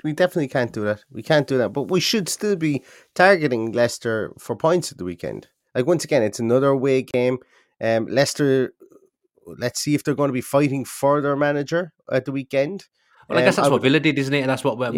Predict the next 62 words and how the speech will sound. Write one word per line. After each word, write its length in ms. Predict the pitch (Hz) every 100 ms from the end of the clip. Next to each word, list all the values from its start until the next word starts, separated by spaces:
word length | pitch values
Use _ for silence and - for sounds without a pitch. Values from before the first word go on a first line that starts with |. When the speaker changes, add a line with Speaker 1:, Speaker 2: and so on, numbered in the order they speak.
| -
Speaker 2:
know, 60 | 107
Speaker 1:
Yeah. 40 |
Speaker 2:
we 80 | 117
weren't 360 | 117 120 110
sure. 360 | - 123 123 127
How 120 | 113
the, 80 | 107
how 100 | 113
do 220 | 107 113
the 80 | 110
players 340 | 113 107 104
believe 420 | 98 104 104 117 110
in 120 | 104
Gerrard? 480 | 104 104 110 113 117
Because, 160 | 113
it, 160 | 107 92
like 160 | 107 -
I 140 | 110 110
say, 60 |
when 140 | 117 113
they 80 |
went 140 | 110 104
one 140 | 101
nil 100 | 98
down, 160 | 101 101
it 20 |
would 120 | 95
have 80 | 92
been 120 | 98
very 380 | 92 110 101 98
easy 240 | 98 90
to, 100 | 92
to 220 | 98 - 95
go 260 | 104 95
under. 220 | 98 107
But 140 | 110 107
they, 120 | 104 - - - -
they 80 | 110
were 100 | 107
playing 360 | 113 110 123
for 80 | 123
the 100 | 120
manager 280 | 117 113 104
quite 300 | - 104 87
clearly. 300 | 104 110 113
I 20 |
was 80 | 104
speaking 320 | - 113 113
to 80 | -
someone 200 | 104 98
in 60 |
the 60 | 90
week 280 | 92 104 -
who 60 |
was 120 | 92 -
saying 160 | 101
to 80 | 107
me 60 | 101
the 100 | 90
players 320 | 117 117 95
like 240 | 95 107
Gerrard, 380 | - 107 107